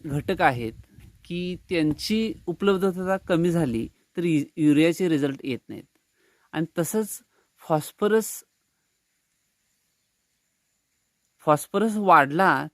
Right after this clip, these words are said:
तर डेफिशियन्सी कोणत्या घटकांची होते, तर त्यांचे जे मित्र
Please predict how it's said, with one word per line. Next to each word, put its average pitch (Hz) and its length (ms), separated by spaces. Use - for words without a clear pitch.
तर 185 100
डेफिशियन्सी 190 800
कोणत्या 185 480
घटकांची 175 540
होते, 117 560
तर 185 120
त्यांचे 170 600
जे 196 120
मित्र 196 520